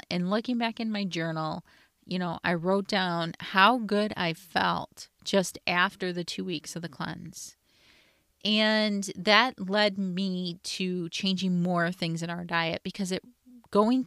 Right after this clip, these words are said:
through that cleanse opened my eyes. I always thought, "Oh, I eat pretty good."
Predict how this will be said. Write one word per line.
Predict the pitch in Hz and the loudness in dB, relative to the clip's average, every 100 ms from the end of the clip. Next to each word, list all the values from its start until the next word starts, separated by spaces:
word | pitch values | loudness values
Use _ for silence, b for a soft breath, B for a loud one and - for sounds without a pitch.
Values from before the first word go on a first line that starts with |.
| - | -4
through | 226 226 233 | -6 -4 -2
that | 196 160 - | 0 -2 -4
cleanse | - 180 185 190 226 247 - - b b b b b | -8 -4 -2 -2 -4 -6 -10 -16 b b b b b
opened | - 226 285 269 | 2 2 2 0
my | 262 208 - | 0 -2 -2
eyes. | 170 160 165 202 262 - - | 0 2 2 0 -4 -8 -4
I | 180 180 | 0 0
always | 190 202 247 226 | 0 0 0 -2
thought, | - 180 165 - _ _ _ - | 0 2 2 -2 _ _ _ 2
"Oh, | 302 349 | 2 2
I | - | 0
eat | 294 - | -2 -4
pretty | - 190 | -2 -2
good." | 156 165 175 220 | 0 0 0 -4